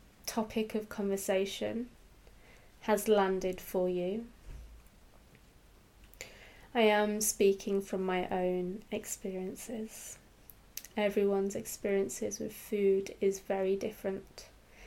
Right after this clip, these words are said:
and very unique. But I'd be curious to hear how this has landed for you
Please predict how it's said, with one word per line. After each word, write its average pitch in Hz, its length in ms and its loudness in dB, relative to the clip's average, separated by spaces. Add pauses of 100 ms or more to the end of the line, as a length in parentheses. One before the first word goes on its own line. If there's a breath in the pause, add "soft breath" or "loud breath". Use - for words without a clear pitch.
(280 loud breath)
and 196 160 0
very 185 240 2
unique. 185 640 -4 (1600 loud breath)
But 226 100 -4
I'd 202 60 -4
be 202 80 -2
curious 202 580 0
to 202 140 -2
hear 196 540 0 (160)
how 202 240 -2
this 202 300 -4
has 202 180 -4
landed 190 460 -4
for - 220 -8
you 233 480 2